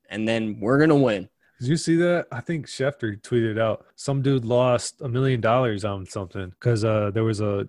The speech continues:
Speaker 2: it was on the Jared Goff. He, like, he slid or something behind the line of scrimmage.
Speaker 1: Oh, no.
Speaker 2: It was originally ruled a sack, but they stat correctioned it to not be a stat.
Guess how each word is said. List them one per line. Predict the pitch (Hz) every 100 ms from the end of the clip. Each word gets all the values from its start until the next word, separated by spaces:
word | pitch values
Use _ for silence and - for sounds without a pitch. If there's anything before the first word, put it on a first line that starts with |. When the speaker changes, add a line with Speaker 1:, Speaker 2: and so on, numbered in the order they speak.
| _
Speaker 2:
it | 135
was | 113 120
on | 110
the |
Jared | 98 113 120
Goff. | 107 117 117 - _
He, | 104 120
like, | 113 107 - _ _
he | - 123 123
slid | - - 117 131 170
or | 160
something | 156 147 160 147
behind | 107 113 135
the | 127
line | 127
of | 123
scrimmage. | - 131 143 135 - _ _ _
Speaker 1:
Oh, | 110 120 107
no. | 104 113 117 110 107 101
Speaker 2:
It |
was | 135 120
originally | 113 131 147 147 117
ruled | 101 127 110
a | 101
sack, | - 110 135 139 _
but | 110
they | 113 104
stat | - 120 117
correctioned | 123 117 110 120 117
it | 110
to | 113
not | 101 104 110
be | 147 131
a |
stat. | - 143 139 147